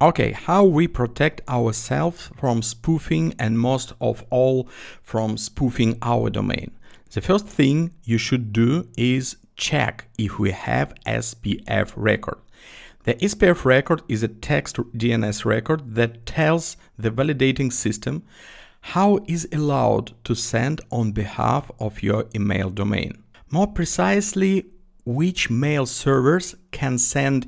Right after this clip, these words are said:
mails on behalf of your domain. This T X T record must be added to the external D N S zone of your domain.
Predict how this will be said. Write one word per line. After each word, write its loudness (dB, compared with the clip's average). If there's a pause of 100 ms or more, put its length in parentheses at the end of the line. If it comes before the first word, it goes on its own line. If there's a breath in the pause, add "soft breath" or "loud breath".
(120)
mails 2 (260 soft breath)
on 2
behalf 0
of -8
your 2
domain. 0 (640 loud breath)
This -2 (180)
T 2
X -4
T 2
record 4
must 2
be -2
added -2
to 2
the 0
external 2
D 0
N 0
S -2
zone 2
of -4
your 2
domain. -4